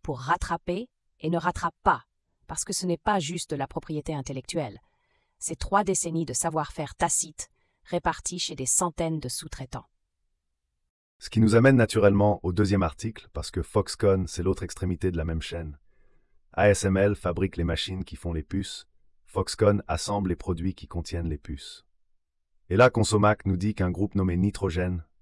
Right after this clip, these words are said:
Speaker 2: a exfiltré huit téraoctets, plus de onze millions de fichiers, incluant des plans confidentiels d'Apple, Intel, Google, Dell, Nvidia, plusieurs usines nord-américaines visées.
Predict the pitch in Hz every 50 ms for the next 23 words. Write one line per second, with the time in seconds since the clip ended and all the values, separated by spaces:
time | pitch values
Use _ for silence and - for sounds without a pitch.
0 | _ - - 87 92 - - - 104 95 - - - 101 98 - - 90 95 120
1 | 113 - 110 98 92 90 87 85 - - 95 92 101 - _ - - 90 85 87
2 | - 98 104 104 90 98 95 90 90 92 90 87 - - 80 - - - 95 98
3 | 101 - - _ _ _ _ _ - 90 92 - - 98 98 98 98 90 87 82
4 | - - 92 90 - - 85 - 90 85 82 71 - - 82 87 87 - 80 -
5 | _ _ 73 82 90 92 - - 92 90 90 87 92 - - 92 95 87 - 90
6 | 87 85 80 73 92 85 78 90 85 82 76 71 85 85 82 82 78 78 71 78
7 | 78 76 82 82 82 82 - _ _ _ _ _ _ _ _ _ _ _ _ _
8 | _ - - 110 107 104 117 113 104 - 92 95 90 101 101 101 92 87 82 85
9 | 82 82 80 80 73 - - 85 82 78 73 80 76 71 71 76 69 69 -